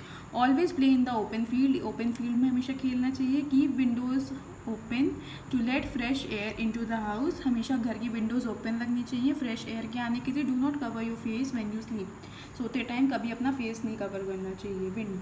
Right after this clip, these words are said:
Air moves from one place to another. एयर घूमती रहती है एक प्लेस से दूसरी प्लेस। Wind, uh, moving air is called wind. और चलती हुई हवा को विंड कहते हैं। Wind has direction and speed. और विंड में डायरेक्शन और स्पीड होती है।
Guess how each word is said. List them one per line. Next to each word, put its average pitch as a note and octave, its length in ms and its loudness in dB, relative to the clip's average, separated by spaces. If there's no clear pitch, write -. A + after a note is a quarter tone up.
Air C#4 340 4
moves B3 300 0
from B3 240 0
one G#3+ 220 -2
place A#3 240 -4
to A#3+ 140 -2
another. G#3+ 260 -2
एयर G#3 340 -4
घूमती A3 340 -2
रहती A#3 220 -4
है C4 220 -4
एक B3 100 -2
प्लेस A#3 280 -6
से B3 100 -4
दूसरी A#3 280 -4
प्लेस। C4+ 320 -2
Wind, C4 320 4
uh, G3+ 480 -4
moving D4 260 2
air C4+ 200 0
is - 120 -6
called A#3+ 220 0
wind. F#3 200 -4
और A3+ 60 -2
चलती A3+ 360 -4
हुई A#3+ 160 -2
हवा G#3+ 240 -2
को D#4+ 160 0
विंड G#3+ 280 0
कहते F#3 320 -4
हैं। F#3 280 -2
Wind C#4+ 240 4
has D4 300 2
direction A3 500 0
and C4 200 0
speed. G3 240 -4
और F#3 80 -2
विंड G#3+ 240 -2
में B3 140 2
डायरेक्शन A3+ 460 -2
और A#3 80 2
स्पीड A3+ 340 -4
होती B3+ 340 0
है। D#4+ 180 -2